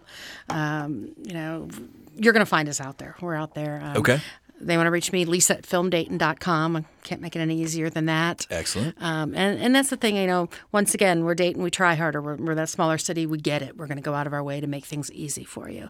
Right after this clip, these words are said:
Speaker 2: That's
Speaker 1: Um,
Speaker 2: awesome.
Speaker 1: and I think a lot of people also, want to throw this out there, think that we're competitive with Cincinnati. We're not at all. We're a compliment to them.
Speaker 2: Sure.
Speaker 1: You know, half of our crew base is coming down here to work on films. Some of your films are coming up to film something in Dayton that they can't find in Cincinnati for
Speaker 2: Right.
Speaker 1: a day or two.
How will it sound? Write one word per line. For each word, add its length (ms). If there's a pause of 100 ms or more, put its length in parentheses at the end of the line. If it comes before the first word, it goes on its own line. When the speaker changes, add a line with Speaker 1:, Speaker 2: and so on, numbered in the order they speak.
(120)
Speaker 2:
That's 220
Speaker 1:
Um, 80
Speaker 2:
awesome. 200 (240)
Speaker 1:
and 200 (480)
I 60
think 160
a 60
lot 160
of 40
people 220
also, 220
want 120
to 60
throw 100
this 140
out 140
there, 100
think 220
that 100
we're 80
competitive 720
with 100
Cincinnati. 720 (380)
We're 120
not 200
at 80
all. 400
We're 140
a 60
compliment 580
to 100
them. 160
Speaker 2:
Sure. 380
Speaker 1:
You 60
know, 100
half 300
of 100
our 160
crew 340
base 300
is 80
coming 240
down 180
here 160
to 80
work 240
on 140
films. 480 (240)
Some 180
of 80
your 140
films 320
are 60
coming 280
up 140
to 100
film 240
something 340
in 100
Dayton 280
that 100
they 80
can't 280
find 240
in 80
Cincinnati 540
for 60
Speaker 2:
Right. 120
Speaker 1:
a 40
day 120
or 60
two. 200